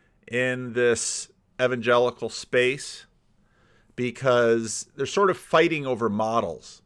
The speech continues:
There's one way of getting at this, um, the foot washing, of loving your neighbors. Um, they have, you know, there's one way of getting at this as sort of like a model.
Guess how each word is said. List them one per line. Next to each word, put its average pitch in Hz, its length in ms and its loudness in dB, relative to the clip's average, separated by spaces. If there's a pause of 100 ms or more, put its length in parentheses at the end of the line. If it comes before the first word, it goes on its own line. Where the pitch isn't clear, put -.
(2500)
There's 143 480 6
one 185 920 -2 (300)
way 151 680 4
of 117 220 2
getting 139 400 2
at 123 380 2
this, 107 560 -2 (320)
um, 98 480 -8
the 101 180 -6
foot - 260 -10
washing, 98 480 -6
of 92 120 -8
loving 98 260 -8
your 95 100 -8
neighbors. 92 800 -8 (600)
Um, 90 440 -12
they 95 120 -6
have, 90 180 -8 (140)
you 87 100 -14
know, 87 240 -12 (600)
there's 147 280 -6
one 208 180 -2
way 196 140 2
of 143 120 -4
getting 156 280 0
at 135 260 0
this 120 220 -6
as 110 100 -6
sort 123 220 0
of 107 100 -4
like 107 240 2
a 98 60 -6
model. 95 600 -4